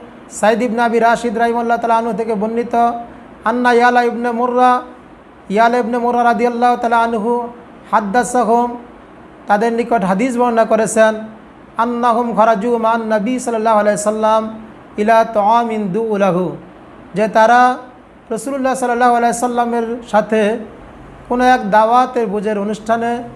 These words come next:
বের হয়েছিলেন। পাইজা হুসাইনুন ইয়ালাবু ফি সিক্কাতি,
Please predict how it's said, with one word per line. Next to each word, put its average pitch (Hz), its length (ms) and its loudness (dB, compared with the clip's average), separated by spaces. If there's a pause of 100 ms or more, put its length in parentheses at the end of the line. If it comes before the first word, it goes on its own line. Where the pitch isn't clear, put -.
(680)
বের 220 260 4
হয়েছিলেন। 240 520 2 (580)
পাইজা 226 420 4
হুসাইনুন 254 680 -2 (600)
ইয়ালাবু 240 480 4
ফি 247 80 -2
সিক্কাতি, 240 680 -4